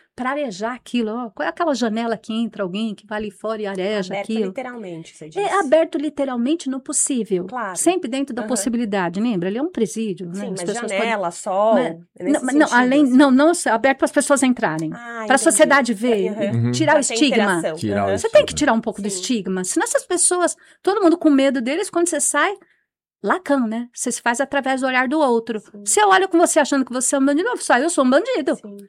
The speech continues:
Speaker 1: Então, como é que você não reforça mais isso?
Speaker 2: Uhum.
Speaker 1: Levando gente lá pra dentro, pra normalizar. Vira e mexe, se vocês quiserem ir, vai ser uma nova ressignificação pra você, vai ser legal, talvez cure
Speaker 3: Pode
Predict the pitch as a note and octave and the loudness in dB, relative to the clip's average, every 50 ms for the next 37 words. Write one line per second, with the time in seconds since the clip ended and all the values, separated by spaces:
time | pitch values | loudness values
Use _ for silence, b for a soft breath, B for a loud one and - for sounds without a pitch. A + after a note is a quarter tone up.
0 | _ _ - C#4 C4+ C#4 D#4 D#4 E4 E4 E4 E4+ A#4 - - F4 - D#4+ C#4+ B3 | _ _ -4 -2 0 2 2 2 0 0 -2 -6 -6 -4 -2 -2 0 0 0 0
1 | B3 B3 B3 A3+ A#3 A3+ - B3+ A3+ G#3+ G3+ - - A#3 G#3+ G#3+ F#3+ G#3 G3+ F#3 | 0 -2 -2 -4 -4 -4 -4 -2 -2 -2 -2 -4 -6 -6 -6 -6 -4 -4 -4 -6
2 | F3+ - - _ - A3 G#3+ G#3+ G#3 G#3+ G#3+ A3 B4+ E4 D4+ D4 D4 D#4+ - C#4+ | -6 -8 -14 _ -20 -20 -18 -18 -20 -10 -4 -2 2 2 4 4 2 0 -2 -2
3 | C#4+ C#4 D4 E4+ F#4+ F#4 B4 A#4+ A#4 A4 G4+ F#4 E4 D#4+ C#4 - A#3 A3 G#3+ A3 | -4 -2 -2 -4 -4 -4 -4 -4 -4 -2 2 2 2 0 0 -4 -6 -6 -6 -6
4 | A3+ B3 C4 D4 D#4+ C#4 C#4 C4 B3+ B3 B B B B B A#3+ F4 F#4 F#4+ A#3+ | -4 -4 -4 -4 -2 -2 0 -2 -2 -2 B B B B B -2 -2 0 0 -2
5 | A3 C4 D4 - - - F#3 - - G#3+ - - G3+ F#3 G3+ G3+ G3+ G3+ F#3 F#3 | -2 -2 -4 -4 -6 -8 -6 -6 -6 -6 -6 -6 -4 -4 -4 -4 -2 -4 -4 -6
6 | A3 C#4+ - b b b _ _ _ - F3 - - G3+ F3+ F3+ F3 F#3 F3 F3 | -6 -8 -10 b b b _ _ _ -12 -8 -6 -6 -6 -6 -6 -6 -6 -6 -6
7 | F3 E3+ F#3 F3+ - - F3 E3 E3+ - - F#3 E3+ - - F#3 E3+ - F3 F#3 | -6 -6 -8 -8 -8 -8 -8 -8 -8 -8 -10 -10 -8 -8 -8 -8 -8 -8 -10 -10
8 | F3+ - - G#3+ G#3 G3 F3+ F3+ - - F#3+ G3 G3 F#3 F#3+ G3+ G#3+ G3 - G3+ | -8 -8 -6 -6 -6 -6 -8 -8 -8 -6 -6 -6 -6 -4 -4 -6 -6 -6 -8 -6
9 | F#3 F#3 F#3 F#3 - - - G#3+ G3 G3 F#3 | -4 -4 -4 -6 -6 -4 -2 0 0 0 0